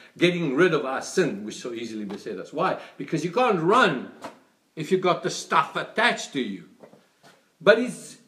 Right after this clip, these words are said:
you, not God. God sees you forgiven, cleansed, purified, sanctified, we read it in the book of Hebrews,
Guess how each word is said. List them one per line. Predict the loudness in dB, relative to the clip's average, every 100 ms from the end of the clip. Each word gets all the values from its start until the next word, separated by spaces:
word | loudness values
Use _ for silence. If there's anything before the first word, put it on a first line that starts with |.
| _
you, | -4 4 4 4 -2 -12 -20 _ _ _ _ _ _ _ _ -12
not | -6 -4
God. | -4 -4 -8 -20 _ _ _ _ _ _ _ -4
God | 0 0 0
sees | -8 -6 -4 -2 2
you | 2 0 -4 -8 -20 _
forgiven, | -6 -6 2 2 4 2 -2 -6 -12 -20 _ _ -20 -20
cleansed, | 0 4 6 4 -2 -8 -20 -18
purified, | -4 0 2 2 0 2 2 -2 -6 -16
sanctified, | -14 0 2 2 2 0 2 2 4 2 0
we | 0
read | 0 0
it | -2 -4
in | -6
the |
book | -6 -8
of | -6
Hebrews, | -6 -4 -6 -8